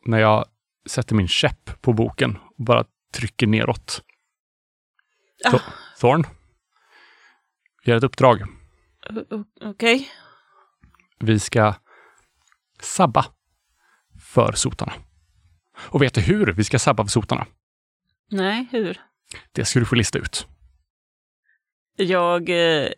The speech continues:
Speaker 2: himlar lite med ögonen. Eh, får alltid så mycket bra information från Grind.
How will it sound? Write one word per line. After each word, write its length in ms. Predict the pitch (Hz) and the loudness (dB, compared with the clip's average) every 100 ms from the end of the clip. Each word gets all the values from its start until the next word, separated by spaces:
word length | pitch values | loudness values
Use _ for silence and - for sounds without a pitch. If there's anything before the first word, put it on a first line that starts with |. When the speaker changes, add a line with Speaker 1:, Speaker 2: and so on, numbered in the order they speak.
| _ _ | _ _
Speaker 2:
himlar 500 | - - 214 180 170 | -14 -4 -2 0 0
lite 300 | 208 196 170 | 0 -2 -4
med 180 | 156 156 | -2 0
ögonen. 460 | 147 147 160 233 262 269 - - | 0 0 0 0 -4 -10 -18 -10
Eh, 520 | 160 151 160 165 170 180 - | -6 -4 -4 -6 -8 -10 -16
får 200 | - - | -16 -6
alltid 260 | - 165 170 | -6 -4 -6
så 80 | 190 | -4
mycket 240 | 165 175 | -4 -4
bra 280 | 170 165 160 | -2 0 2
information 720 | 185 - 180 214 233 240 247 | 0 -2 -2 0 0 0 -4
från 160 | - 220 | -4 0
Grind. 320 | 185 233 349 | 2 0 -2